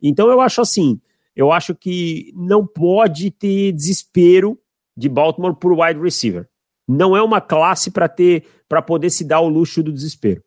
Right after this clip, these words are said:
Você conseguiu o Odell, né? E você conseguiu o Bateman. Você espera que os dois fiquem saudáveis. É,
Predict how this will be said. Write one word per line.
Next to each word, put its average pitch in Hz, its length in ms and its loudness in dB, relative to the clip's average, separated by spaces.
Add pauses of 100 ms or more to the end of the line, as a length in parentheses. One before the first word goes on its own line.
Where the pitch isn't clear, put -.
(320)
Você - 160 0
conseguiu 196 460 -2
o 165 60 4
Odell, 156 560 0 (380)
né? 185 300 -6 (260)
E - 60 -8
você 202 100 2
conseguiu 208 320 0
o 262 40 0
Bateman. 123 380 0 (200)
Você - 120 -2
espera 196 360 2
que 233 100 -6
os 190 80 -4
dois 165 220 2
fiquem 214 220 -6
saudáveis. 151 840 -2 (380)
É, 151 80 -4